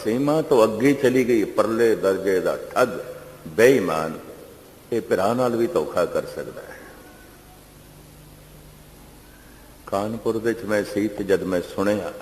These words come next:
ਹੈਰਾਨ ਹੋ ਗਿਆ। ਥੋੜ੍ਹੀ ਜਿਹੀ ਦੂਰੀ ਤੇ ਅਨਾਹ,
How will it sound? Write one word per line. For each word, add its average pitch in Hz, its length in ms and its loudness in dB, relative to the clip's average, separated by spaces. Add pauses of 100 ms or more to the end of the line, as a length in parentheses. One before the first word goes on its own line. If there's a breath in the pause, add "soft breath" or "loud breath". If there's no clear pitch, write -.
ਹੈਰਾਨ 87 400 -2
ਹੋ 87 120 -4
ਗਿਆ। 76 200 -6 (3000)
ਥੋੜ੍ਹੀ 110 260 0
ਜਿਹੀ 95 240 -2
ਦੂਰੀ 98 440 0
ਤੇ 92 260 -6 (100)
ਅਨਾਹ, 87 260 -4